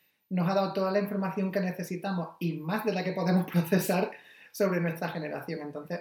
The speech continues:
hemos co-, escogido, eh, algunas características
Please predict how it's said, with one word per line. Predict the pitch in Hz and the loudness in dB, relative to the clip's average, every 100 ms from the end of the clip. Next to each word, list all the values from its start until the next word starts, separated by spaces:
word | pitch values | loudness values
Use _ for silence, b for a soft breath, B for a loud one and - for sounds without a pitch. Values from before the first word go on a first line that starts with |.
| - | -6
hemos | 175 170 160 - | -4 -2 -4 -6
co-, | - | -8
escogido, | 175 165 175 175 185 190 214 - - | -6 -6 -6 -4 -2 0 -2 -2 -4
eh, | 143 139 156 | -4 -4 -6
algunas | 151 147 151 160 | -6 -8 -8 -6
características | 160 156 - 160 160 165 170 | -6 -6 -6 -8 -8 -8 -6